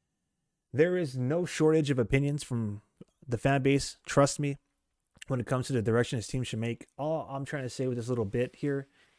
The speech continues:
is, um, either way, whether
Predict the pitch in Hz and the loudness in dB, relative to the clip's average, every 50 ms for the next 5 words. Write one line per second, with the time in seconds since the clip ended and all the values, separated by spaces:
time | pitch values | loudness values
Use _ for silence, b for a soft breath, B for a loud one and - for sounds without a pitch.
0 | b b 117 117 117 113 110 101 - - 120 113 107 107 104 98 95 92 90 87 | b b -6 -2 0 -2 -2 -2 -6 -10 -8 -6 -6 -6 -6 -8 -8 -10 -10 -14
1 | - _ _ _ _ _ - - _ _ _ _ _ - 160 170 165 147 123 127 | -18 _ _ _ _ _ -20 -20 _ _ _ _ _ -2 2 4 4 6 6 6
2 | 135 156 175 170 - _ _ _ _ _ _ _ - _ - - - 123 127 123 | 6 6 4 -2 -8 _ _ _ _ _ _ _ -20 _ -20 -4 2 2 4 6
3 | 127 123 117 107 | 6 4 4 2